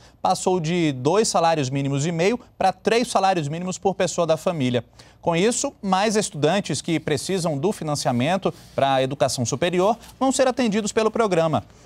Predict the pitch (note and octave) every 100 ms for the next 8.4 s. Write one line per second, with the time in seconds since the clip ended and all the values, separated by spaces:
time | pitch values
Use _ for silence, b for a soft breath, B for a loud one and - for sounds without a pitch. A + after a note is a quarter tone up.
0 | B - C3 C#3+ D3+ - C3+ E3 F3 D3
1 | D3+ C3+ D3+ D3 - C3 D3+ F#3+ - A3
2 | G3 G#3 B B - - E3+ F3+ - F#3
3 | - G3+ B3+ A3+ F#3 - G3 F#3 G3+ F3+
4 | C3+ A#2+ G#2+ G#2 b b b B3 F#3 F3+
5 | D#3+ E3 - E3 F#3+ D#3+ - C#3+ F#3+ F#3
6 | D3+ C#3 C#3 B2 D3+ C3 D#3 D3 C3 D#3
7 | - C#3 E3 - - - F3 F3 D#3 D3
8 | D3 D#3 F#3+ G3